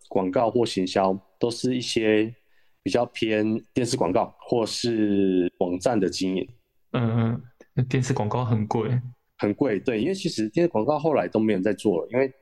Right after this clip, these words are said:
Speaker 1: 太，太伤成本了。
Speaker 2: 对啊，对啊。
Speaker 1: 嗯，所以到后来啊，就变成是说，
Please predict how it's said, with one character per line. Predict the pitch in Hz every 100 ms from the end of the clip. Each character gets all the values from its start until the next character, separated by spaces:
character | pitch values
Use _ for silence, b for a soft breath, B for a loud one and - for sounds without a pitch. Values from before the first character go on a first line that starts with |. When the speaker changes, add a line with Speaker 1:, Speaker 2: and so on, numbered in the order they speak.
| -
Speaker 1:
太， | - 127 120 _ -
太 | 135
伤 | 131 110
成 | - 92
本 | 90 -
了。 | - - _ _ -
Speaker 2:
对 | 117
啊， | 120
对 | 120
啊。 | 117 135 - - _
Speaker 1:
嗯， | 139 117 98 -
所 | -
以 | 165
到 | 180
后 | 196
来 | 147 101
啊， | 101
就 | 143
变 | 147 135
成 | 92
是 | 113
说， | 117 104 104